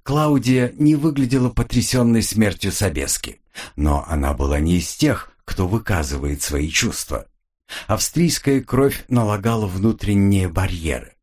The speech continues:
«Что тебя сюда принесло?» спросила она добродушно. «Хотел выразить тебе свои соболезнования».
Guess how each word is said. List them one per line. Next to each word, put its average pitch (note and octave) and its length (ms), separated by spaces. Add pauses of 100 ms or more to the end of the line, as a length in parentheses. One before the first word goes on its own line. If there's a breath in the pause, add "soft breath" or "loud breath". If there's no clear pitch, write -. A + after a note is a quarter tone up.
(1040)
«Что - 260
тебя A2+ 240
сюда F#2+ 320
принесло?» E2+ 800 (500)
спросила C#2+ 640
она C#2+ 240
добродушно. D2 760 (960 loud breath)
«Хотел E2 400
выразить F2 600
тебе D2 360
свои C#2+ 360
соболезнования». C#2+ 1000